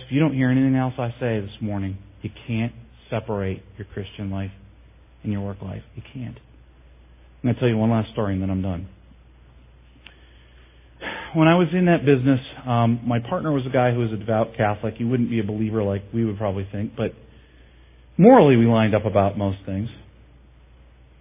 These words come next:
And we usually didn't have any problems. We, we had a big contract with, with Chase Bank, and it ended. And for a ten-person company, when six people come off the project, it's a big deal. And it was really a burden to us.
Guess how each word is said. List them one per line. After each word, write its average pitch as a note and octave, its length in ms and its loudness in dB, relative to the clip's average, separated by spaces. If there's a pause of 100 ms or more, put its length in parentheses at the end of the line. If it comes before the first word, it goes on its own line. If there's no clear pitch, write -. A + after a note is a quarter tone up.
(800)
And C3 160 4
we D3 100 6
usually E3+ 280 2
didn't C#3 160 4
have B2 80 4
any A#2 180 2
problems. G#2 360 0
We, D3+ 100 -4
we D3+ 140 -4
had E3 140 6
a D3 40 2
big E3 260 2
contract D3+ 540 4
with, A2+ 160 2 (180)
with A#2 180 -4 (100)
Chase B2+ 180 0 (120)
Bank, A#2+ 360 2
and G2+ 240 -4
it A2 140 -4
ended. A2+ 500 0 (400)
And D#3+ 120 2
for E3+ 100 -2
a - 80 -4
ten-person F#3+ 520 2
company, F3+ 320 2
when C3 280 4
six E3+ 100 -10 (140)
people E3 340 -2
come B2+ 160 2
off C3 300 0
the G#2 80 -12
project, C3+ 520 -4
it's B2 200 -4
a A2+ 40 -4
big A#2 220 0
deal. B2+ 220 -6 (960)
And A#2 80 2
it G2+ 100 -2
was A2 140 -2
really A#2+ 320 2
a - 20 0
burden A2+ 400 -2
to A2 80 -12
us. F2+ 240 -14